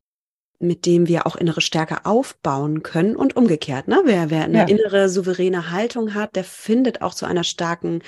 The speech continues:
Speaker 1: Sprache. Und das finde ich, wir kommen jetzt gleich mal auf ein paar Sätze, aber das finde ich vorab auch ganz wichtig zu sagen, dass es jetzt nicht einfach irgendwelche Sätzchen sind, die man auswendig lernt und dann wie ein Papagei nachplappert.
Speaker 2: Ja.
Speaker 1: Kann man auch machen, weil es ist auch eine gute Coaching-Übung, mal zu gucken,
Speaker 2: Manchmal
Speaker 1: was,
Speaker 2: kann man das
Speaker 1: ne?
Speaker 2: machen. Bei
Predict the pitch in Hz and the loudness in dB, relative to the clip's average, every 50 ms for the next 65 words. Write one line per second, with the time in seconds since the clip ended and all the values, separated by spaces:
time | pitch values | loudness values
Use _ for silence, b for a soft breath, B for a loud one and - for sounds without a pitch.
0 | B B B B B B - - - - - 170 190 220 214 190 175 - 175 - | B B B B B B -8 -8 -6 -2 0 2 2 2 2 0 -2 -2 0 0
1 | 190 202 - - - - 202 202 208 208 196 - - B B B B B B B | -2 -2 -2 -4 -2 -2 0 2 2 0 -2 -4 -8 B B B B B B B
2 | 165 - - 202 240 165 160 160 - 156 151 151 - 160 - - - 160 156 156 | -8 -2 2 2 4 4 4 2 0 -4 -4 -4 -4 -6 -6 -6 -8 -8 -6 -6
3 | 147 151 156 160 - 196 190 190 185 - - 196 196 190 - - 185 - - 196 | -4 -6 -6 -6 -6 -6 -4 -4 -4 -4 -2 -2 -2 -2 -2 -4 -4 -4 -2 -4
4 | - - 143 - - 185 180 175 - 190 190 - - 185 - - - - - 180 | -4 -6 -8 -8 -6 -6 -6 -4 -4 -6 -6 -6 -8 -12 -12 -8 -8 -6 -6 -4
5 | 170 170 180 196 226 226 196 190 170 165 - - 170 - 185 180 - 196 196 - | -2 -2 0 0 0 0 0 0 -2 -2 -4 -6 -6 -6 -6 -4 -4 -4 -6 -4
6 | - 175 180 180 - - 185 180 170 156 - 175 156 160 180 175 - - - 214 | -4 -6 -6 -6 -6 -4 -4 -4 -4 -6 -6 -4 -4 -4 -4 -4 -4 -4 -2 -2
7 | 202 190 180 196 190 175 - 165 156 151 - - - 156 170 196 - - - 208 | 0 2 2 0 0 0 -2 -2 -2 -2 -2 -4 -4 -4 -4 -4 -6 -4 -2 0
8 | 214 214 220 226 226 - - 214 214 220 226 247 262 262 - 190 190 175 175 175 | 0 2 2 0 -2 -2 -2 0 0 2 2 2 0 0 -2 -2 -2 0 0 0
9 | 180 175 170 170 170 - 165 - 165 156 160 170 180 180 B B B B B B | -2 -4 -6 -8 -8 -8 -6 -2 0 0 2 2 0 -2 B B B B B B
10 | B B 170 165 185 - - - - 226 233 233 - 262 285 - - - 170 160 | B B 0 0 0 0 -2 -2 0 0 0 0 0 -4 -6 -6 -6 -6 -4 -2
11 | 143 160 175 202 190 165 - - - - - 156 165 - 240 262 226 156 160 165 | 0 2 2 2 2 4 4 4 2 2 0 -2 -2 0 0 2 2 2 2 0
12 | - - 175 180 190 175 175 220 - 208 - - 349 440 - - 196 180 156 - | -2 -2 -2 0 0 0 0 -2 -4 -4 -4 -4 -4 -4 -2 -2 -2 -2 -2 -2
13 | 165 156 165 185 202 196 175 175 - 190 175 175 190 226 269 262 247 - 247 226 | -2 0 2 2 2 2 0 -2 -2 -4 -2 2 4 4 4 4 4 2 2 0
14 | 233 226 220 208 202 202 196 185 175 - - 208 - 143 147 156 151 156 | 2 2 2 2 4 4 2 0 0 0 2 2 2 0 -2 -6 -6 -2